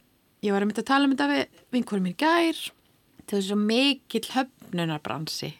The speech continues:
Og af því ég er með svona mörg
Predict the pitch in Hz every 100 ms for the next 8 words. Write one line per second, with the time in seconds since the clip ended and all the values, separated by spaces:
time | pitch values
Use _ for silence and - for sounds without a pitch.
0 | _ _ _ - - - - 208 202 240
1 | 233 226 220 233 - _ _ _ _ -
2 | 208 208 208 220 247 254 - -